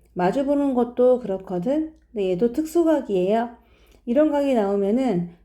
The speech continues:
베란다 확장을 해가지고 여기 육십 도라는 조건을 이용하시면 됩니다. 육 십 도의 비가 이 대 일 대 루트 삼이죠? 그러니까 요거를 그려주는 거죠. 마침 요 길이가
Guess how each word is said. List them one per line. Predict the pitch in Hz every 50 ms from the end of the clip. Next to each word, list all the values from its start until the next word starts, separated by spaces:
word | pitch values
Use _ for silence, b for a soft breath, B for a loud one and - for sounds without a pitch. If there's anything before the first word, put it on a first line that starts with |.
| _ -
베란다 | - 220 240 269 277 277 285 277
확장을 | 277 277 277 - 285 269 254 254 262
해가지고 | 277 277 277 294 285 262 240 226 208 190 180 185 190 202 202 185 170 175 170 B B B B B B
여기 | - 202 208 220 208
육십 | 196 196 - - - -
도라는 | 302 302 285 285 277 269 254
조건을 | 226 220 214 214 214 226 233 233
이용하시면 | 208 185 190 202 208 208 208 208 208 208 226 240 233
됩니다. | 214 202 190 196 202 185 185 185 185 202 233 262 294 302 - b b b b b b b b b b
육 | 233 233
십 | - -
도의 | - 302 285 285 269 -
비가 | 214 208 214 226 226 220
이 | - 208 208 208
대 | 233 254 269
일 | 294 294 277
대 | 277 269
루트 | 220 180 175 - 220
삼이죠? | 240 247 240 240 226 220 226 285 311 320 311 311 - _ _
그러니까 | - 196
요거를 | 190 185 196 190 190 214 269 311 330 330 - - -
그려주는 | - - 233 233 220 214 208 202 190 185
거죠. | 175 175 175 170 175 - - - _ _ - - - _ _
마침 | - 208 202 196 - - 311 311 240 196 165 b b b b b b b b b
요 | 240 254 285 285
길이가 | - 247 226 247 233 214 202 190 196 208 208 196 185 185 -